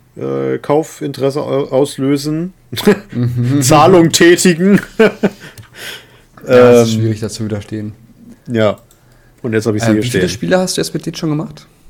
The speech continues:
Speaker 1: Eins.
Speaker 2: Eins. Gegen was?
Speaker 1: Mit tausend Punkte gegen Korn. Und, ähm, da muss ich sagen, war es relativ spannend. Also es war halt ein großes Trading-Game. Ähm, wirklich, äh, ich hab eine Einheit rausgenommen, er hat eine Einheit rausgenommen.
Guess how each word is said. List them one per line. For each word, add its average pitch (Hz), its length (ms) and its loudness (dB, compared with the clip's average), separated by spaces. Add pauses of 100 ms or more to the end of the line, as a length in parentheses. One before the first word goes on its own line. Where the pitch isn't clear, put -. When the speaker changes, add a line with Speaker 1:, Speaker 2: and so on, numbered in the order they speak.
(200)
Speaker 1:
Eins. 101 360 -4 (640)
Speaker 2:
Eins. - 340 -16 (180)
Gegen 127 260 -2
was? 131 220 -6
Speaker 1:
Mit 113 160 -4 (400)
tausend 135 380 -2
Punkte 170 340 0
gegen 127 320 -2
Korn. 98 380 0
Und, 110 520 -4
ähm, 113 640 0 (640)
da 131 300 2
muss 220 240 2
ich 180 100 -6
sagen, 170 560 2
war 131 280 4
es 180 180 -4
relativ 156 320 2
spannend. 123 400 -2
Also 107 240 0
es 107 100 -4
war 123 140 4
halt 135 180 4
ein 123 140 -4
großes 131 400 0
Trading-Game. 170 760 2
Ähm, 120 560 -2
wirklich, 127 540 -2
äh, 113 640 4
ich 147 140 2
hab 143 120 2
eine 135 60 0
Einheit 131 300 2
rausgenommen, 127 520 2
er 120 80 0
hat 139 120 -2
eine 143 80 -2
Einheit 170 260 -2
rausgenommen. 165 520 -4